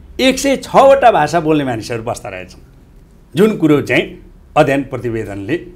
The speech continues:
दियो। त्यो सरकारको काम हो कि होइन, त्यो उपलब्धि हो कि हो? अब यो वर्ष चाहिँ ती एक सय छवटा भाषाभाषीहरूको रक्षा कसरी गर्ने,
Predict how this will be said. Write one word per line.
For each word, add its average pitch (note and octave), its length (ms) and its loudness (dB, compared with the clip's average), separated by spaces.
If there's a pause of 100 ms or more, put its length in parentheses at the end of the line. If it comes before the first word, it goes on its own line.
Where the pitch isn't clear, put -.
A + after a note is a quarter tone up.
(200)
दियो। G#2 160 -10 (200)
त्यो C#4+ 140 2
सरकारको G3 480 -2
काम F3+ 200 -2
हो D3+ 140 -2
कि E3+ 120 -2
होइन, F3+ 220 2
त्यो A#3 140 0
उपलब्धि A3+ 320 2
हो G3 60 2
कि - 120 -4
हो? G#3 580 4 (400)
अब C4+ 280 6
यो B3+ 220 4
वर्ष A3 300 4
चाहिँ F#3 320 -4
ती B3+ 120 -2
एक B3+ 240 2
सय A#3+ 180 0
छवटा G#3 640 0 (240)
भाषाभाषीहरूको F3 920 2
रक्षा E3 280 0
कसरी F3+ 360 -2
गर्ने, E3+ 300 -2